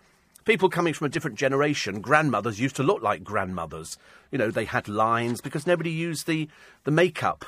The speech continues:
and the skin creams that people get nowadays. I mean, now it's a multi-billion pound industry out there. I'm always amazed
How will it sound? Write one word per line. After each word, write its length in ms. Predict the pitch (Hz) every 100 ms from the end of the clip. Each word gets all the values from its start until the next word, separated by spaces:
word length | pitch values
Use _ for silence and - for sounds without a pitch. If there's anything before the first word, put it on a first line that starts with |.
| -
and 140 | 113 123
the 40 |
skin 320 | - - 202
creams 380 | - 104 87 85
that 120 | -
people 260 | - 131 120
get 160 | 127 123
nowadays. 480 | 143 151 92 80
I 20 | 110
mean, 140 | 123
now 160 | 147 92
it's 160 | -
a 100 | 92 - - -
multi-billion 800 | 101 95 107 85 80 117 98 98
pound 320 | - 117 113
industry 440 | 160 185 - - 90
out 200 | 90 85
there. 180 | 92 110
I'm 60 |
always 160 | 165 180
amazed 520 | 185 214 240 -